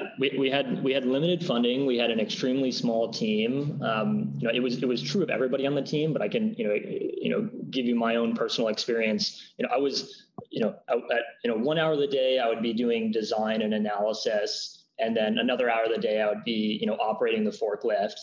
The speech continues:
lifting steel, uh, you know, uh, you know, learning how to use an acetylene torch to, to cut components out, um, so that the welders could put them, put it together.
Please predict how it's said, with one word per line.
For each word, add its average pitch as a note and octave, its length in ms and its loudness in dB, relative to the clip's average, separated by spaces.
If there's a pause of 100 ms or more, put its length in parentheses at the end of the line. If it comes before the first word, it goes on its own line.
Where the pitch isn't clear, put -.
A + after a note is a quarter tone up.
lifting A2+ 340 0
steel, G2+ 720 -2 (300)
uh, G2+ 260 0
you A2+ 80 0
know, G2+ 140 2 (240)
uh, A2 80 0 (200)
you A2 140 -2
know, G#2 140 -4
learning A#2+ 200 2
how A2 100 2
to A2+ 80 0
use A2+ 200 2
an G#2 80 -2
acetylene A2 480 0
torch G#2+ 380 0
to, A2 300 0 (100)
to G#2+ 240 0 (100)
cut A#2+ 180 0
components A2 600 0
out, G#2+ 340 0 (100)
um, G2+ 240 0
so G#2 140 -2
that G#2 100 -2
the G#2 80 -2
welders G#2 300 2
could G#2+ 140 -4
put A2 120 -2
them, G#2+ 280 -4
put A2 100 0
it G2+ 100 0
together. G2+ 460 0